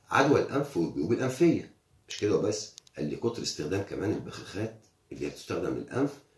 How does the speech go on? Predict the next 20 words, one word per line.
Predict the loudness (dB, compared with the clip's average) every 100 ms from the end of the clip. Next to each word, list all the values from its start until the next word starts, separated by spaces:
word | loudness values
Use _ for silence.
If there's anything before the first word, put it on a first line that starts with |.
| _ -10
لعلاج | -6 -2 -2
الحساسية". | -2 -2 0 4 4 4 0 -10 _ _
قال | 0
لي: | 2
"كمان | 4 6 6 4 -4 _ -8
استنشاق | -4 0 6 6 8
مواد | 6 8 8 6
كيميائية | 4 2 2 2 2 2 0 -6
قاسية"، | -4 -2 0 0 -4 -10 _ -14
ممكن | -12 -8 -6
الولد | -2 -2 -2
يشم | -2 -2 -2 -8 _ _ -10
حاجة | -4 -4
قاسية | -4 -2 0
زي | 2 2
مثلًا | 2 0 -2
البوتاس | -2 -2 0 0 0
مثلًا | -2 0 0 -2 -10 _ _ _
في | -6
البيت | 0 0 0